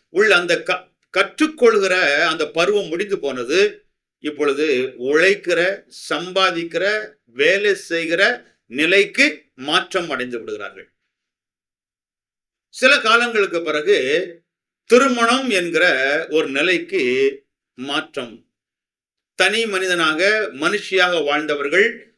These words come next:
ஒரு குடும்பத்திலே அவர்கள்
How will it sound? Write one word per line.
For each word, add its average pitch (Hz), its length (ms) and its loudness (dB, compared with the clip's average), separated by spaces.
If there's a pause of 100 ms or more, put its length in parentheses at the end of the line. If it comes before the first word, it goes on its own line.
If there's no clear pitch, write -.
ஒரு 156 320 -2
குடும்பத்திலே 214 960 0 (800)
அவர்கள் 156 420 0